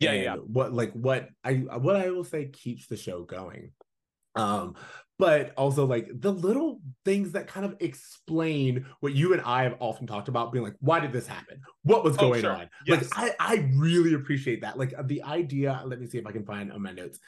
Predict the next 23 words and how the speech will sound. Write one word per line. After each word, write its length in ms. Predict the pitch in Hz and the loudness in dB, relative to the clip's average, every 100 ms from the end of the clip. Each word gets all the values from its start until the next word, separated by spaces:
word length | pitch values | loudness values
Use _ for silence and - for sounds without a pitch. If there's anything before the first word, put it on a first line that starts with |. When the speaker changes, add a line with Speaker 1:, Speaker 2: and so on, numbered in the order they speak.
| - - - | -20 -16 -4
Speaker 2:
Um, 380 | 127 113 104 98 | 0 0 -2 -6
in 180 | 123 107 | -6 -6
three 280 | 113 131 160 160 | 0 2 2 4
oh 220 | 139 131 117 - | 2 2 -2 -6
four, 460 | 113 95 85 - _ _ _ - | -6 -6 -12 -16 _ _ _ -4
there 220 | 120 117 | 0 0
is 120 | 104 | -2
a 280 | 101 110 104 | -4 -6 -6
whole 320 | 98 - 123 | -6 -4 -2
discussion 600 | 127 131 - - - 92 - | -2 -2 -4 -8 -8 -10 -10
about, 560 | - - 90 87 87 - _ _ _ _ - | -12 -8 -8 -6 -10 -16 _ _ _ _ -6
um, 640 | 101 92 90 85 85 67 _ - - _ _ _ _ _ - | -4 -4 -6 -10 -14 -18 _ -18 -20 _ _ _ _ _ -6
how 180 | 135 131 | -2 -2
a 120 | 113 | -2
swing 520 | - - 147 196 185 | -8 0 2 4 2
set 380 | 139 - 90 82 _ _ | -4 -8 -10 -12 _ _
can 140 | - 98 | -6 -6
influence 540 | 110 107 107 95 85 | -6 -8 -6 -8 -10
a 40 | |
script. 460 | 87 - 85 - - _ _ _ _ _ _ _ _ - | -14 -12 -14 -16 -20 _ _ _ _ _ _ _ _ 0
And 360 | 147 139 123 | 4 4 4
Speaker 1:
Yes. 280 | 147 107 - | 2 0 -2
Speaker 2:
I, 140 | 127 | -2